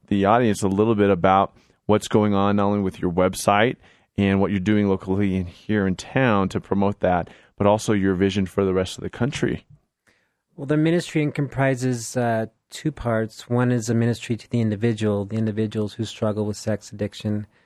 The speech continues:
Speaker 2: Uh, the website offers information and resources and direction for men and men who struggle. And, uh, it also provides resources for churches and how they can deal with the problem of sex addiction.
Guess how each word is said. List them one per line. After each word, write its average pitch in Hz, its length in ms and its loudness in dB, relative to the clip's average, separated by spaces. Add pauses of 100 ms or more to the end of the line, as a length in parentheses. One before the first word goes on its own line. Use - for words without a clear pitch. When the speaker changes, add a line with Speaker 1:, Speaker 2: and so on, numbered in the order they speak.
(580)
Speaker 2:
Uh, 104 260 0
the 107 140 -2
website 113 680 0
offers 110 640 -2
information 113 720 -2
and 107 140 0
resources 110 640 -2
and 110 120 0
direction 104 680 -2 (760)
for 107 180 0
men 110 400 2
and 110 320 -4
men 117 220 0
who 117 80 2
struggle. 110 600 0 (380)
And, 104 300 -2
uh, 104 280 -2 (640)
it 113 60 2
also 113 220 2
provides 110 460 0
resources 110 520 0
for - 120 -6
churches 107 600 -2
and 110 100 0
how 104 220 -2
they 110 240 0 (100)
can 104 420 -2 (540)
deal 110 280 4
with 104 120 -2
the 107 80 -2
problem 110 320 0
of 107 80 -6
sex - 280 -4
addiction. 107 480 -2